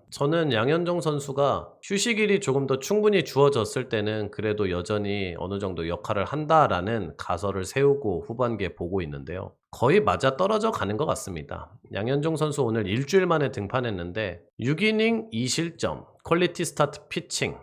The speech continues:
피안타는 단 네 개, 사사구는 한 개, 이닝당 하나의 출루도 허용하지 않은 셈이죠. 삼진은 다섯 개 잡으면서 참 좋은 내용을 보여주었습니다.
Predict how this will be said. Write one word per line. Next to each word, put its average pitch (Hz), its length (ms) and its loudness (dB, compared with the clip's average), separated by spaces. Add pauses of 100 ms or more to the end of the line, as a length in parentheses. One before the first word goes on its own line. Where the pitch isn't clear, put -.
피안타는 156 560 2
단 98 220 -2
네 87 180 -2
개, 170 260 -2
사사구는 139 560 -2
한 139 240 -6
개, 90 240 -10 (180)
이닝당 139 600 2
하나의 185 480 2
출루도 165 460 -2
허용하지 160 480 -2
않은 98 280 0
셈이죠. 98 520 -8 (120)
삼진은 160 460 0
다섯 143 360 0
개 160 140 2
잡으면서 117 880 0 (180)
참 240 300 4
좋은 165 300 4
내용을 151 320 4
보여주었습니다. 107 840 -4